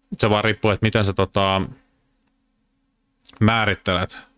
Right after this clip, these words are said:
ää, ongelmanratkaisu itsessään. Se on mikki on helvetin kovalla. Ää, niin muuta onkin. Hyvä, kun sanoit. <laughs> Onko kännis, niin alkaa huutaa. Ootas, nyt se ei varmaan, joo, nyt se on tossa. Mä oon silleen,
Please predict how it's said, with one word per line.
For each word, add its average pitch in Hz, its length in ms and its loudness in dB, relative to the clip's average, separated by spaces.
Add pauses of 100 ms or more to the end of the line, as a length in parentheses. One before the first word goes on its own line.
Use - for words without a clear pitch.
ää, 87 260 -4
ongelmanratkaisu 95 760 -2
itsessään. 98 460 -2 (580)
Se - 140 -4
on 120 40 2
mikki 147 260 0
on 92 60 2
helvetin 95 340 0
kovalla. 95 300 0 (680)
Ää, 120 680 2 (400)
niin 113 140 -2
muuta 101 220 2
onkin. 87 180 -4 (240)
Hyvä, 110 80 0
kun 95 100 -2
sanoit. 90 300 -6 (1200)
<laughs> - 800 -20
Onko 95 280 0 (280)
kännis, 98 440 -2
niin 82 100 -8
alkaa 95 220 -4
huutaa. 95 400 -4 (960)
Ootas, 98 280 -8
nyt 107 140 -10
se 110 160 -8
ei 107 100 -8
varmaan, 104 420 -6
joo, 123 560 -2
nyt 113 180 -2
se - 100 -4
on 104 100 0
tossa. - 300 -4 (520)
Mä 98 100 -2
oon 95 40 -2
silleen, 92 180 -2